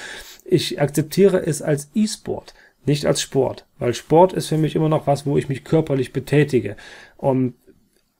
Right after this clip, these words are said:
es ist genauso wie Schach. Schach, klar, da muss ich hier denken, das muss ich aber bei einem E-Sport-Event auch. Ne, wenn ich jetzt meinetwegen Splatoon spiele, muss ich auch auf Zack sein, meine Gehirnzellen, die sind da, da voll am Arbeiten und so.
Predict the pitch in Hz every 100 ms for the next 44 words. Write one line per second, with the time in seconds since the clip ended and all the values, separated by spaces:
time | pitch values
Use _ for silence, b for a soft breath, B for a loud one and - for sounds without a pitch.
0 | _ _ - 147 170 - 170 151 147 143
1 | - 151 135 - _ _ _ _ - -
2 | 180 - - 185 127 120 139 123 127 113
3 | 131 127 247 170 120 139 143 - 139 131
4 | 123 131 123 123 - 180 202 - 117 110
5 | - _ - - - - 127 135 156 147
6 | 143 117 - _ - 160 135 120 131 123
7 | - 131 131 131 135 123 135 - 175 202
8 | - 131 143 135 143 170 127 - 165 160
9 | - 135 123 127 127 135 165 - 135 131
10 | 123 131 131 120 123 143 139 127 139 139
11 | 143 135 135 143 135 123